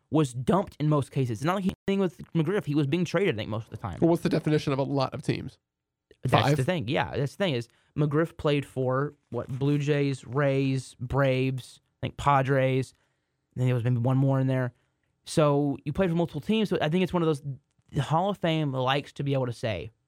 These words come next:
Speaker 1: they like to associate the people with a team.
Speaker 2: Yeah.
Speaker 1: Right? It's why there are very few guys with no hats. It's why
Speaker 2: What do you,
Speaker 1: for a
Speaker 2: well,
Speaker 1: long
Speaker 2: what do you associate Beltre with?
Speaker 1: Rangers.
Speaker 2: Of course. Right? But,
Speaker 1: Right?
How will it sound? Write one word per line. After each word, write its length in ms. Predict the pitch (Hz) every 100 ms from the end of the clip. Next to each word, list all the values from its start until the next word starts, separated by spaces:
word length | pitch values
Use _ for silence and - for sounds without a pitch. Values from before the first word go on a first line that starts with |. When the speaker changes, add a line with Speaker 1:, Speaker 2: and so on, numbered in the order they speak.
| _ _ _
Speaker 1:
they 80 | 135
like 160 | 147 156
to 100 | 170
associate 840 | - 175 147 - 143 120 - - _ _ _ _ -
the 60 |
people 520 | - 175 151 131 95 - _ _ -
with 160 | -
a 40 | 110
team. 460 | - - 117 - - _
Speaker 2:
Yeah. 160 | - - - _ _ _ _
Speaker 1:
Right? 240 | 143 143 127
It's 160 | 139
why 140 | 151 165
there 160 | 165 156
are 40 |
very 340 | 131 131 147 143
few 200 | - 143
guys 260 | 135 135
with 160 | 135 113
no 140 | 127
hats. 280 | 113 107 -
It's 80 | -
why 80 | 160
Speaker 2:
What 60 | 165
do 60 |
you, 40 | 165
Speaker 1:
for 40 |
a 20 |
Speaker 2:
well, 60 | 139
Speaker 1:
long 60 | 165
Speaker 2:
what 60 |
do 60 | 170
you 80 | 175
associate 380 | 180 170 185
Beltre 320 | 165 240 - 117
with? 200 | 110 - _ _ -
Speaker 1:
Rangers. 380 | - 254 - 147
Speaker 2:
Of 100 | -
course. 300 | - - - _ _ -
Right? 220 | 143 233 -
But, 120 | 160
Speaker 1:
Right? 180 | 143 160